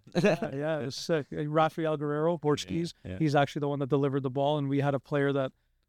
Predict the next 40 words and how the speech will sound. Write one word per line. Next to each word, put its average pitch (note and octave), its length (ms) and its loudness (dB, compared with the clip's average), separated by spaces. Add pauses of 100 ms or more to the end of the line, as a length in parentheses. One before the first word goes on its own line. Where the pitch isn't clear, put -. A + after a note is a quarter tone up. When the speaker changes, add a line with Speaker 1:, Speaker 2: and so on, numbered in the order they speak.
(140)
Speaker 2:
was C3+ 180 -10
left-footed C#3 460 2
that C3+ 100 0
I C3+ 100 2
called C#3+ 240 -2
Guerreiro, D3+ 520 2
and C3 100 -2
he's C3 120 0
also C#3+ 220 0
Portuguese, E3+ 580 0
so D3+ 100 4
I C#3+ 80 4
had C3+ 80 -2
him D3 400 0
deliver D3+ 280 0
the D#3 100 0
Speaker 1:
Dang G2+ 100 0
Speaker 2:
ball. G2+ 160 -2
Speaker 1:
it. - 60 -12 (200)
Yeah. - 140 -20
Speaker 2:
But D#3+ 80 4
we F3 80 6
didn't F3+ 160 2
score E3+ 260 2
from C#3 200 -10
it. C3 100 -8
But D3 180 0 (100)
regardless, D#3 560 0 (440)
that E3+ 120 4
was, E3 400 -4 (360)
for D#3 100 0
me, E3 180 2
is D#3 120 4
just D3+ 120 -2
expanding D3+ 560 0
that D3 280 -2 (420)
for D3 140 -14
twenty D3 240 0
twenty-four. C#3+ 420 2
Like, C3+ 120 -4